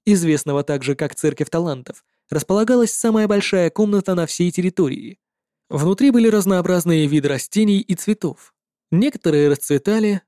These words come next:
другие увядали, но большинство из них терпеливо ждали в своих бутонах. Было похоже, что все цветы мира собрались здесь. В глубине леса из цветов находилось огромное священное писание. На нем была высечена сцена появления книг.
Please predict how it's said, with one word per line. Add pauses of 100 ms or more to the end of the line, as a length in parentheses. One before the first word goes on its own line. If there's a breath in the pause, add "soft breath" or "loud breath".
(100)
другие
увядали, (280)
но
большинство
из
них
терпеливо
ждали
в
своих
бутонах. (520)
Было
похоже,
что
все
цветы
мира
собрались
здесь. (800)
В
глубине
леса
из
цветов (380)
находилось
огромное
священное
писание. (600)
На
нем
была
высечена
сцена
появления
книг.